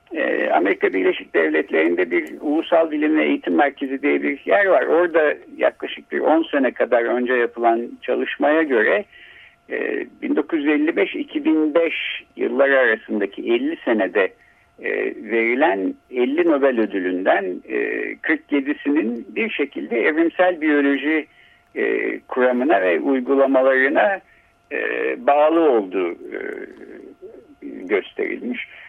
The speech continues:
Dolayısıyla aslında evrimci, e, biyolojinin, e, bilimsel gelişmelerde çok önemli bir yeri olduğunu görüyoruz. İki bin on sekiz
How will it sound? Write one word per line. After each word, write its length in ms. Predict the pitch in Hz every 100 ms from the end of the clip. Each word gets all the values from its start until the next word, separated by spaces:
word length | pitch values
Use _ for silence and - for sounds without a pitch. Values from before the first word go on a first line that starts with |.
| - -
Dolayısıyla 560 | 220 247 226 262 220
aslında 640 | - 220 - 180 170 233
evrimci, 800 | 113 - 165 190 202 190 226 - - -
e, 440 | 147 139 165 135 131 - -
biyolojinin, 1120 | - 127 - 151 151 151 139 170 202 214 214 -
e, 180 | 147 139 143 113 113 113 - - - - - _ -
bilimsel 640 | 127 131 151 151 208 214
gelişmelerde 720 | 147 127 - 135 135 151 214
çok 200 | 220 202
önemli 360 | 151 143 156 180
bir 100 | 170
yeri 200 | 156 151
olduğunu 540 | 156 151 143 156 156
görüyoruz. 640 | 135 95 95 101 113 - - - - - _ _ _ -
İki 220 | - 220
bin 100 | 240
on 180 | 262 277
sekiz 400 | - 196 190 165